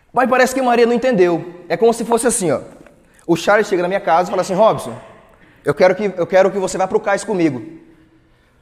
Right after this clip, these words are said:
"Vai pro cais comigo, tá, Robson?" "Não, Charles, eu não vou não, eu não tô bem, eu não quero." "Ah, não, beleza então. Então eu vou sentar aqui no sofá, vai tomar um banho, se arrumar e eu te espero, tá?" É como se tivesse acontecido isso.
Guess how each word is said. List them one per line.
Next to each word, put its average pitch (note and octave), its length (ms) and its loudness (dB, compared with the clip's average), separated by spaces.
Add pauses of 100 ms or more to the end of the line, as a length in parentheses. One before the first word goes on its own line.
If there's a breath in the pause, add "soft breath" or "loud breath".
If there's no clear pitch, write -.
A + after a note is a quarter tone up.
(200 soft breath)
"Vai D3 120 0
pro E3 120 0
cais G#3 200 0
comigo, F3 240 0
tá, A3 100 2
Robson?" D#3+ 420 -2
"Não, G#3 200 0
Charles, C#3 260 -4
eu F3+ 60 -2
não F#3+ 60 -2
vou F#3+ 140 -2
não, E3+ 280 -2
eu D#3 60 -4
não F#3+ 100 -6
tô G3 140 -2
bem, D#3 260 -2
eu E3+ 60 -2
não F#3+ 100 -6
quero." D#3 280 -2 (260 loud breath)
"Ah, - 100 -2
não, F#3+ 120 2
beleza G3+ 340 2
então. D3+ 340 -4
Então F3 100 -2
eu - 20 -2
vou G3+ 100 0
sentar F#3 200 -2
aqui E3+ 100 -4
no D#3+ 80 -4
sofá, D#3+ 720 -2
vai D3 160 0
tomar E3+ 140 -4
um D3+ 60 -4
banho, F#3+ 180 -2
se A3+ 80 -4
arrumar F3+ 320 -2
e G#3+ 40 2
eu G#3+ 80 0
te G#3+ 60 -10
espero, E3+ 320 0
tá?" - 580 -6 (680 soft breath)
É G#3+ 100 0
como D4 160 0
se - 60 -8
tivesse C4+ 160 -2
acontecido C#4 420 -2
isso. C#4 300 -2